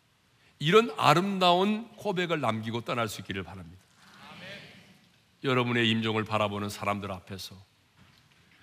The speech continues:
여러분이 이런 고백을 드릴 수가 있다면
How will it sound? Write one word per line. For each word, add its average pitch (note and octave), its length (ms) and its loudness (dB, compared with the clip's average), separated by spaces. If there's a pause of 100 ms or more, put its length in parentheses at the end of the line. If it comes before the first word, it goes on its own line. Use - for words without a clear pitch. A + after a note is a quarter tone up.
(180)
여러분이 G#3+ 460 8
이런 B3+ 340 2
고백을 A#3+ 400 2
드릴 G#3+ 260 0
수가 C4 240 0
있다면 C3 400 -10